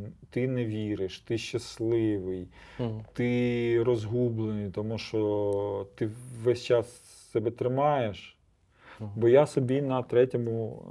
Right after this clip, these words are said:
Speaker 1: е, ну, на третьому десь дні я собі сказав, що так, я, коротше, е, міцний хлопчик, і я, ну, перші три місяці я плакати не буду точно. От я... не буду. Я...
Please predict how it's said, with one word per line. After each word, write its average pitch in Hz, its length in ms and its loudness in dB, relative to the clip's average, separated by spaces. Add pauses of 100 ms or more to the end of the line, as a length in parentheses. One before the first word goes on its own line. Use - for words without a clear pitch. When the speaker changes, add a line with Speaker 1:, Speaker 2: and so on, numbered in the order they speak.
(160)
Speaker 1:
е, - 40 -4
ну, 117 180 0 (240)
на 117 120 -6
третьому 123 420 0
десь 113 240 0
дні 151 200 -2
я 196 100 2
собі 117 280 -4
сказав, 139 460 0
що 113 300 -2 (460)
так, 101 280 4 (100)
я, 143 420 6 (180)
коротше, 127 760 6 (360)
е, 110 40 -4 (1300)
міцний 156 500 2
хлопчик, - 640 4 (480)
і 110 140 2
я, 160 280 8 (380)
ну, 120 140 0
перші 180 300 10
три 127 140 4
місяці 143 240 4
я 117 60 10
плакати 131 400 6
не 120 60 -2
буду 117 240 2
точно. - 640 2
От 95 140 -10
я... 123 100 6
не 135 140 2
буду. 107 440 -2
Я... 117 260 -2